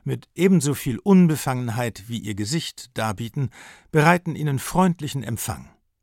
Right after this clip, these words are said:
Neugierig und friedlich drängen die Männer heran, aber insbesondere sind es die Frauen,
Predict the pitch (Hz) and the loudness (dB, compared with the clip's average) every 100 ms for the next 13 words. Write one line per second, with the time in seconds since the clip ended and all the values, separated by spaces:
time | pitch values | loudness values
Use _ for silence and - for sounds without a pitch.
0 | _ _ _ - 110 110 120 139 156 165 | _ _ _ -4 0 0 -2 -6 -8 -6
1 | 160 - - 214 - 104 - 117 127 127 | -4 -4 0 -2 0 -6 -4 -2 0 0
2 | 107 104 135 127 120 110 123 117 - - | -2 0 2 2 0 0 0 -2 -8 -16
3 | - 151 156 208 - 165 143 165 156 151 | -6 -2 2 2 2 2 4 4 4 0
4 | 147 131 143 127 - 127 - 175 127 87 | -4 -4 -6 -6 -8 -8 0 4 4 2
5 | 80 | -6